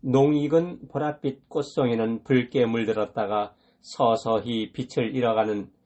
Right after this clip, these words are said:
산야와 참 잘 어울린다. 오래도록 꽃을 피워 보는 이를 기쁘게 하고,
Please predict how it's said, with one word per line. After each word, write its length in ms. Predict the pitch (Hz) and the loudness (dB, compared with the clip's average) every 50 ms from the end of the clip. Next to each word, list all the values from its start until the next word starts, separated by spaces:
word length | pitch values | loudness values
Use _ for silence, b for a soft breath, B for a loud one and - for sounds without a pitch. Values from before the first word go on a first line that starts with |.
| _ _ _ | _ _ _
산야와 760 | - - - - 147 139 123 113 104 98 98 101 101 95 95 | -20 -18 -10 -8 -4 -4 -2 0 0 0 2 2 0 0 -2
참 460 | - - - - 117 104 101 95 - _ | -4 -10 -10 -8 -8 -6 -8 -10 -12 _
잘 400 | - - 104 95 92 98 - - - | -6 -4 -4 -4 -4 -6 -8 -8 -6
어울린다. 760 | - 135 117 101 98 90 87 85 87 87 92 95 90 - _ _ _ _ _ _ _ _ _ _ _ _ _ _ _ | -2 -2 0 0 -2 -4 -6 -8 -8 -8 -8 -10 -10 -12 _ _ _ _ _ _ _ _ _ _ _ _ _ _ _
오래도록 680 | - 139 139 135 139 143 143 139 135 151 151 160 156 - | -2 2 2 4 4 4 2 0 0 0 0 0 -2 -2
꽃을 440 | - 175 165 - - 170 165 160 156 - | -4 -4 -4 -4 -4 -4 -4 -4 -4 -6
피워 420 | - - 170 135 113 113 110 104 | -8 -4 -2 0 0 0 0 -2
보는 320 | - - 123 120 117 113 | -2 -2 -2 -2 -2 -2
이를 340 | 117 117 113 113 110 107 104 | -2 0 0 2 0 0 -2
기쁘게 440 | - - 135 127 - 165 135 104 110 | -6 -12 -14 -8 -6 -6 -4 -2 -2
하고, 500 | 95 95 92 92 92 95 95 98 98 - | -2 -2 -2 -4 -4 -4 -4 -4 -6 -8